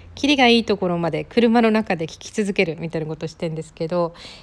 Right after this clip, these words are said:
えー、どなたがやってるかというと、山田五郎さんですね。山田五郎さんの「大人の教養講座」っていう YouTube のチャンネルがあるんですけど、えーと、まあ、主に西洋絵画ですよね。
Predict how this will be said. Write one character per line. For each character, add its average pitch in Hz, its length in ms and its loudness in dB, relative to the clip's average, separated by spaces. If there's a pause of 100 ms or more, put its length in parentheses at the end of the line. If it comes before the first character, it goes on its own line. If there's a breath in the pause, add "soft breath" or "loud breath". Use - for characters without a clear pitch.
(160 loud breath)
え 175 500 -2
ー、 165 40 -4
ど 220 120 -2
な 311 100 -2
た 240 140 0
が 196 80 0
や 180 120 0
っ 175 40 -6
て - 160 -10
る 170 100 -4
か 165 140 -8
と 165 140 -10
い 156 120 -6
う 156 40 -8
と、 156 320 -12
山 185 320 -2
田 269 160 0
五 262 160 -2
郎 175 180 -4
さ - 160 -18
ん 143 100 -18
で 147 80 -16
す - 160 -18
ね。 175 280 -8
山 185 240 -6
田 226 100 -2
五 220 140 -6
郎 208 200 -6
さ 175 260 -8
ん 165 140 -8
の 254 220 -2
「大 - 80 -10
人 233 120 -6 (120)
の 233 160 -4
教 226 320 -2
養 214 240 -2
講 196 280 -6
座」 165 120 -10
っ 151 60 -14
て - 200 -14
い - 20 -8
う 175 180 -4
YouTube 175 360 -6
の 147 200 -10 (160)
チ - 100 -10
ャ 175 40 -4
ン 175 60 -6
ネ 170 80 -6
ル 170 100 -6
が 165 100 -4
あ 165 40 -4
る 156 80 -10
ん 143 60 -10
で 147 80 -12
す - 140 -18
け 156 100 -10
ど、 165 140 -6 (1400 loud breath)
え 208 200 -2
ー - 20 -4
と、 202 160 -6
ま 208 420 -2
あ、 285 60 -4
主 349 180 2
に 226 180 0
西 240 420 0
洋 233 260 2
絵 214 280 -4
画 147 120 -10
で 156 100 -14
す - 200 -18
よ 160 80 -14
ね。 185 560 -6